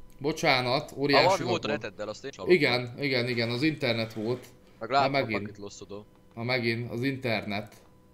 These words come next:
Speaker 1: A bűnös. Jó, most jók vagyunk.
Speaker 2: Jó, király.
Speaker 1: Mehetünk tovább. Király. Jó. Szuper. Okés.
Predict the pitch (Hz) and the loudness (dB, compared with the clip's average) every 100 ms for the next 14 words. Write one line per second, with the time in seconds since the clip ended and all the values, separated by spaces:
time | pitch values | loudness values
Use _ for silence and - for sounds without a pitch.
0 | - - - 113 113 110 110 123 143 - | -20 -20 -14 -6 -2 -2 0 -2 -2 -8
1 | - - - - - - 120 135 143 165 | -18 -20 -20 -20 -14 -4 -2 -2 0 0
2 | 127 123 110 107 104 - - - - - | 0 -2 -4 -4 -10 -18 -20 -20 -14 -6
3 | 90 - - - 85 73 131 135 120 123 | -6 -6 -18 -10 -10 -8 -2 -2 -2 -6
4 | 117 120 107 92 - - - - 127 104 | -6 -4 -4 -4 -10 -20 -20 -8 -4 -2
5 | 87 - - - - - - - - - | -4 -10 -20 -20 -20 -20 -20 -20 -20 -20
6 | - - - - - - - 120 107 107 | -20 -20 -20 -20 -20 -20 -18 -14 -12 -10
7 | 107 139 190 233 - - - - - - | -10 -8 -6 -8 -10 -18 -20 -20 -20 -20
8 | - - - - - - - - - - | -20 -20 -20 -20 -20 -20 -20 -20 -20 -10
9 | 120 117 123 120 135 175 214 208 - - | -10 -8 -6 -2 0 2 0 -4 -14 -20
10 | - - - - - - - - - - | -20 -20 -20 -20 -20 -20 -20 -20 -20 -20
11 | - - - - - - - - - - | -20 -20 -20 -20 -20 -20 -20 -20 -20 -20
12 | - 143 143 - - 131 117 - - - | -18 -16 -16 -20 -18 -16 -16 -18 -20 -20
13 | 107 - 117 123 165 214 - - | -20 -8 -4 -2 -2 -2 -8 -16